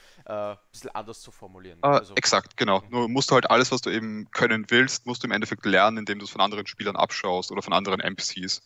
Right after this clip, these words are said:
Speaker 1: Ah, okay.
Speaker 2: Äh, das Ganze ist aber, also das ist ja das mit dem, mit dem Ausweichen, ne? Ausweichen und Parieren.
Speaker 1: Mhm.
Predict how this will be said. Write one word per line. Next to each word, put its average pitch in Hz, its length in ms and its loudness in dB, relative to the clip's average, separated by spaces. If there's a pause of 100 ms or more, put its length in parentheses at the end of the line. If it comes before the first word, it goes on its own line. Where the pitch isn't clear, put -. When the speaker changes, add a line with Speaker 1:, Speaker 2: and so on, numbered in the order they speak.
(120)
Speaker 1:
Ah, 190 240 -4
okay. 110 300 4
Speaker 2:
Äh, 113 40 2
das 120 140 4
Ganze 123 300 0
ist 113 200 -6
aber, 120 380 0
also 101 180 -6 (140)
das - 180 -6
ist 95 140 -8
ja 98 80 0
das 92 160 0
mit 95 100 -10
dem, 92 140 -4
mit 90 100 -8
dem 82 80 -12
Ausweichen, 85 480 0
ne? 90 140 -4
Ausweichen 87 320 -2
und 87 80 -12
Parieren. 90 320 -6
Speaker 1:
Mhm. - 40 -20